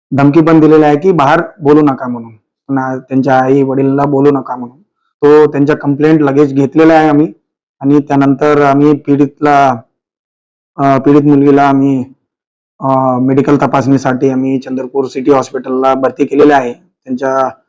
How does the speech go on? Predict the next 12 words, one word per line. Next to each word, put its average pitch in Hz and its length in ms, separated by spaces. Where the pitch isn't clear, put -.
मेडिकल 139 480
आता - 220
संपलेलं 147 460
आहे 127 240
आणि 135 260
ते 135 160
पण 135 180
हॉस्पिटलमध्ये 131 580
आहे. 120 200
तो - 380
त्या 139 160
अनुषंगाने 147 880